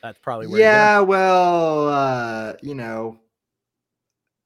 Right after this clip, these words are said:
Speaker 2: I, I'll admit, I thought it was kinda cool that we had a gay conservative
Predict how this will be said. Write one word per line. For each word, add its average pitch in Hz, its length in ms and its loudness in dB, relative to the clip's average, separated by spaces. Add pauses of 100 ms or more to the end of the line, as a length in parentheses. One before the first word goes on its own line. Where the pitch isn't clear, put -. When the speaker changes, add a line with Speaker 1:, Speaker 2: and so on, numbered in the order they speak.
(480)
Speaker 2:
I, 180 140 -4
I'll 196 260 0
admit, 160 320 -6
I 151 160 -6
thought 156 200 -4
it 143 80 -8
was 135 160 -12
kinda 135 340 -12
cool 127 260 -10
that 87 80 -14
we 123 100 -8
had 117 160 -8
a 110 80 -10
gay 120 340 -10
conservative 113 840 -14